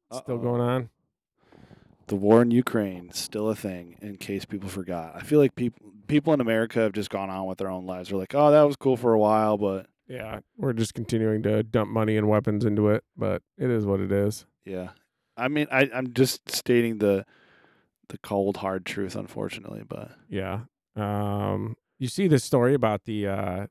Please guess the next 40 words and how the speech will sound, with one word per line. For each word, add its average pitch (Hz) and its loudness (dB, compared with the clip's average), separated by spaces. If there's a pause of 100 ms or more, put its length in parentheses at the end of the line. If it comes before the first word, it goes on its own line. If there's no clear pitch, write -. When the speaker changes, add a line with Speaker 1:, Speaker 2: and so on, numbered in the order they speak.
(120)
Speaker 1:
the - -6
Alabama 120 0
inmate 131 -4
and 107 -10
the 107 -10
Speaker 2:
Oh, 123 -12
yeah. 123 -10
Speaker 1:
jailer? 131 2
<clears throat> - -20
Speaker 2:
The 143 -8 (1120)
Speaker 1:
They, 101 -6
like, 98 -2
had 110 0
a 107 -4
Speaker 2:
the 110 -10
Speaker 1:
love 107 -2
Speaker 2:
off- 113 -2
Speaker 1:
affair. 123 0 (200)
Speaker 2:
And 123 -6
then 120 -2
she, 120 2
like, 110 6 (540)
committed 110 -2
suicide 110 4
and 107 -6
shot 101 2
herself? 110 0
Speaker 1:
They 127 -8
say 180 -4
she 170 -4
committed 110 -2
suicide. 95 -2
I 107 -2
wouldn't 165 0
be 113 2
surprised 95 -4
if 95 -8
he 127 -2
shot 113 -4
her. 73 -12